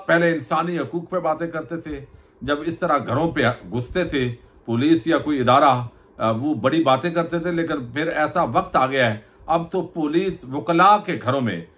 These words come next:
نہ صرف گھستی ہے بلکہ دہشت گردی کے مقدمات ہوتے ہیں،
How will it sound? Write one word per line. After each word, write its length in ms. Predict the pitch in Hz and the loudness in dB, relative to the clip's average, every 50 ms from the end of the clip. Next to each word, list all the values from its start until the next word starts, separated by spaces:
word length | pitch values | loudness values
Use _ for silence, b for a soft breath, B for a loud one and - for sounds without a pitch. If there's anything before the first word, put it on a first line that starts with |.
| b b b - | b b b -4
نہ 80 | 113 135 135 - | -2 -2 -2 -2
صرف 260 | 165 160 120 113 - | -4 -4 -6 -6 -6
گھستی 380 | 110 117 113 - - 202 196 196 | -8 -8 -8 -8 -10 -6 -2 0
ہے 100 | 196 190 | 0 2
بلکہ 280 | 165 170 160 - 170 | 2 0 -2 -2 -4
دہشت 400 | 131 117 131 131 - 170 151 131 | -2 -2 -2 -2 -2 -6 -6 -4
گردی 260 | 143 147 147 151 175 | -4 -4 -2 -2 -4
کے 100 | 165 160 | -4 -4
مقدمات 600 | 170 147 135 104 135 120 117 117 127 147 170 165 | -4 -6 -4 -6 -4 -4 -2 0 2 2 0 0
ہوتے 260 | 180 175 165 - 180 175 | -2 -8 -6 -6 -4 -4
ہیں، 120 | 175 180 | -4 -6